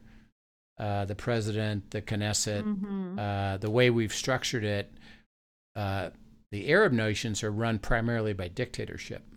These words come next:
Speaker 1: And so, no, you can't operate it that way. You're gonna have to stay within our, our system, but you can stay here. Um, okay.
Speaker 2: Right.
Speaker 1: So they do. And, and that,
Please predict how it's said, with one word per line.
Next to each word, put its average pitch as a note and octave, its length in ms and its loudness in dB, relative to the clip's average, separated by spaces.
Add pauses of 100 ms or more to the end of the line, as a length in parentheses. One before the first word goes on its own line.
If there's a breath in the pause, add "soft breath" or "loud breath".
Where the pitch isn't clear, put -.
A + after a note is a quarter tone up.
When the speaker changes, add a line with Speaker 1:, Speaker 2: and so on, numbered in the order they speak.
(960 soft breath)
Speaker 1:
And G#2+ 120 -2
so, A#2 160 2
no, A2+ 160 4
you A#2+ 180 4
can't A#2 300 0
operate A2 340 0
it G2+ 120 -4
that A2 220 0
way. G#2 140 -2
You're G2+ 140 -2
gonna G#2+ 160 -2
have G#2 220 -2
to G2+ 220 -4 (220)
stay - 340 0
within G#2 360 -2
our, G2 260 -2 (160)
our A2 140 -4
system, G2+ 600 -2 (400 loud breath)
but C3+ 120 4
you C3+ 160 6
can B2+ 160 0
stay A#2+ 300 2
here. G2 260 -8 (360)
Um, F#2+ 300 -10
okay. D3+ 220 -2
Speaker 2:
Right. E3 200 -4 (680 soft breath)
Speaker 1:
So - 120 -2
they C3+ 180 4
do. A2+ 360 -2
And, B2 240 2
and A#2+ 220 0
that, A#2+ 140 -2